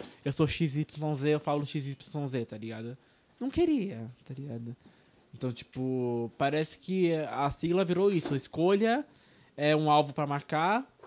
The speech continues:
e enche ele de estereótipo. Nada fora do estereótipo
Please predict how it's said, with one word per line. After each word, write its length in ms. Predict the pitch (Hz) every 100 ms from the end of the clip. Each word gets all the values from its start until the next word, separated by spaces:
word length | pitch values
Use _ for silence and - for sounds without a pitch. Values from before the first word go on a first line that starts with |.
| - -
e 120 | 170 185 247
enche 220 | - 202
ele 220 | 175 175
de 60 | 160
estereótipo. 1000 | - 165 156 151 170 - - 240 254 - - -
Nada 440 | 165 180 220 226 240
fora 280 | 220 208
do 60 | 196
estereótipo 1000 | 185 196 175 165 170 190 - - 233